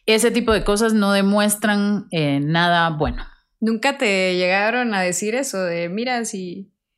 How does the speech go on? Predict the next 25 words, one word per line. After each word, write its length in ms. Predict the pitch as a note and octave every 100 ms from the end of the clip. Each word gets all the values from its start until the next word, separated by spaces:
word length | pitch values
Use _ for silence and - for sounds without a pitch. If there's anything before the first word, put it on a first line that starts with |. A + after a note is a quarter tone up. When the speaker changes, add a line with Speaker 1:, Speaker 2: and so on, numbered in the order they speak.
| -
Speaker 2:
si 180 | -
no 100 | A#3
cierras 420 | A3+ B3+ B3+ C#4 C#4
tus 140 | G#3+
redes 240 | G3+ B3
sociales, 640 | A#3 G#3 B3+ C4 B3 B3 G#3+
yo 360 | A3+ A#3+ B3 A#3+
me 180 | G#3+
voy, 280 | G3+ A3 B3+
y 180 | B3 A#3
si 140 | -
no 360 | G#3+ A3 A3+ A3+
me 140 | A3+
das 160 | G3+ G#3+
tu 100 | A3+
contraseña, 760 | A3+ A3 F#3+ G3+ A#3+ B3 A#3+ A3+
quiero 220 | A#3 A3+
ver 100 | A3+
con 140 | A3+ G#3+
quién 240 | G#3 A3
hablas"? 500 | A#3 B3 A#3 A#3+ - - -
<laughs> 180 | A#3
Speaker 1:
Uy, 260 | F#3+ A3 G#3+
sí, 180 | - F#3+
definitivamente. 800 | G3+ D#3+ F3 D#3 F3 F3+ F3+ G#3+